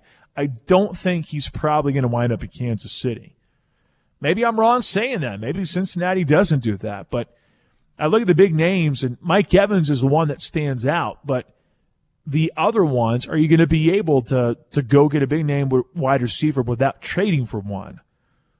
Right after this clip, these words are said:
And maybe that's where Chris Jones comes into play. I don't know. I don't know.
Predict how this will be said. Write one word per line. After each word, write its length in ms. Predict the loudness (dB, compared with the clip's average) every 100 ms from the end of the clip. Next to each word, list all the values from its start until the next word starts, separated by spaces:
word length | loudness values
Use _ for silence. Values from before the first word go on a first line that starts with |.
| _ _ _ _ _ _ -6
And 120 | -2
maybe 260 | 0 2
that's 260 | 2 2 2
where 580 | 2 4 4 4 2 -2 _ _ _ _
Chris 260 | -4 -4
Jones 320 | 0 2 2 0
comes 320 | -2 -2 -4
into 140 | -6
play. 300 | -6 -6 -6
I 140 | -2 0
don't 120 | 0
know. 220 | -4 -8 _ _ _ _ _ _ _
I 80 | 0
don't 120 | 2
know. 220 | 2 0